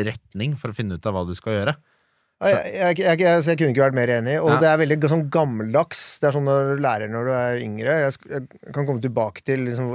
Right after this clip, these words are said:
Speaker 2: litt hva som skjedde med meg senere, men det var jo at, eh, men det man sier til liksom de unge, og gjør det f-, fortsatt i dag, det er liksom at, "Å, nå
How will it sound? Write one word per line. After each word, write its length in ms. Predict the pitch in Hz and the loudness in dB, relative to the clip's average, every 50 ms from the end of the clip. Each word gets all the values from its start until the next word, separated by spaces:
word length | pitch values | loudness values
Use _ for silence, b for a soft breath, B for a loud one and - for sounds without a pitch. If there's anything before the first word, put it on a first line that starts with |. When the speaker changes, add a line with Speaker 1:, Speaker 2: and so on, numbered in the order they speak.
| 127 | -4
Speaker 2:
litt 140 | 120 120 117 127 | -6 -6 -4 -4
hva 60 | 117 | -4
som 80 | 123 120 | -4 -2
skjedde 240 | - 147 123 110 120 | -2 -2 -2 -2 -2
med 80 | 123 120 | -2 -2
meg 100 | 120 123 | -2 -4
senere, 720 | 117 - - - 151 143 127 117 104 104 107 120 139 175 185 | -4 -6 -4 -2 0 2 2 0 -2 -4 -6 -2 -2 0 0
men 160 | 160 147 143 | 2 2 2
det 60 | 143 139 | 2 2
var 140 | 131 123 | 2 2
jo 80 | 123 123 | 2 0
at, 100 | 120 - | -2 -2
eh, 220 | 143 139 139 143 143 - _ _ - 147 | -2 0 0 -2 -4 -8 _ _ -10 -6
men 160 | 143 143 147 131 | -4 -4 -2 -2
det 140 | 131 127 131 135 135 | -2 -2 -2 -2 -4
man 320 | 135 139 139 135 139 143 143 139 139 139 | -4 -6 -4 -4 -4 -2 -4 -4 -6 -8
sier 400 | 135 - - 147 113 110 110 101 | -8 -8 -8 -8 -6 -8 -8 -8
til 140 | - 131 131 | -6 -6 -6
liksom 220 | 117 - 113 110 113 | -6 -6 -6 -6 -4
de 80 | 117 120 120 120 123 123 123 123 123 123 123 123 123 123 120 123 123 123 127 131 143 | -4 -4 -4 -4 -4 -6 -6 -6 -6 -6 -6 -6 -6 -6 -6 -8 -8 -8 -6 -4 -4
unge, 300 | 135 117 107 117 143 156 | -2 -2 -2 -2 -2 0
og 80 | 143 123 | 0 0
gjør 160 | 117 117 135 | 0 0 0
det 60 | 135 | -2
f-, 160 | - 151 131 123 | -4 -6 -8 -6
fortsatt 380 | - - 110 - - 120 131 | -8 -10 -10 -10 -12 -12 -6
i 20 | 120 | -4
dag, 220 | 123 139 160 156 | -2 -2 0 0
det 80 | 135 135 | 0 -2
er 60 | 131 | -2
liksom 160 | 123 117 127 | -4 -6 -4
at, 80 | 120 135 | -2 -2
"Å, 60 | 135 131 | -2 -2
nå 140 | 131 127 | -2 -4